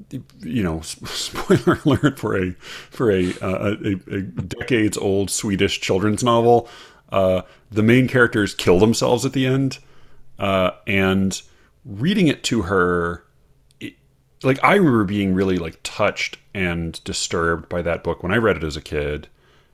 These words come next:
and I gave it to her because I loved it and thought about it all the time as a kid. And then I sort of watched her digest the ending and was, like, moved on her behalf and, like,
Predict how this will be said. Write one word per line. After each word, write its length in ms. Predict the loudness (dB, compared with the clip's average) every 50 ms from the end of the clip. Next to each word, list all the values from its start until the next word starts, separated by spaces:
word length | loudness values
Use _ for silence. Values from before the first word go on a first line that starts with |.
| _ _ _ -8
and 180 | -6 -4 -2 0
I 200 | 0 -2 -2 -6 -4
gave 320 | 0 2 4 4 4 2 0
it 160 | -2 -4 -4
to 140 | -6 -6 -6
her 640 | -4 -4 -2 -2 -2 -2 -2 -4 -6 -8 -8 -10 -14 _ _ _ _ _ _ _ -12
because 260 | -10 -8 -6 -2 -2
I 80 | 0 0
loved 420 | 2 4 4 6 6 4 2 -2
it 240 | -2 -2 -2 -4 -6 -6
and 120 | -8 -4
thought 220 | 0 2 4 4 4
about 180 | 4 2 0
it 60 | 2
all 120 | 0 0 0
the 80 | -2
time 280 | -4 -2 -2 0 0 0
as 80 | -2 -6
a 60 | -6
kid. 360 | -6 -4 -4 -2 -4 -4 -6 -10 -20 _ -20 -20 -20 _ _ _
And 140 | -2 0 2
then 80 | 2 2
I 60 | 2
sort 200 | 0 -2 -4 -4
of 80 | -2
watched 420 | 0 0 2 2 0 -2 -4 -10 -10
her 360 | -6 -4 -2 -2 0 -2 -2
digest 800 | -2 -2 -4 -4 -4 -4 -2 0 0 0 0 -2 -6 -8 -8 -8
the 140 | -4 -2
ending 600 | 0 0 0 2 0 0 -2 -2 -4 -6 -8 -8 -12 -16 _ _ _ _ _ -2
and 240 | 0 0 2 2
was, 640 | 2 2 0 0 0 0 -2 -2 -2 -4 -8 -12 -18 _ _ -20 -20 -20 -20 -20 -20 -20 -20 -20 -20 -20 -20 -20 -20 -20 -20 -20 _ _ _ _ _ _ _ _ _ _ _
like, 320 | -6 -2 -2 -2 -2 -4
moved 640 | -10 -12 -10 -6 0 2 4 6 6 6 6 4 2
on 180 | 0 0 0 -2
her 200 | -2 -2 -2 -4
behalf 600 | -2 -2 -4 -4 -2 0 2 2 2 0 -2 -4
and, 180 | -4 -4 -2 -2
like, 280 | -2 -2 -4 -6 -12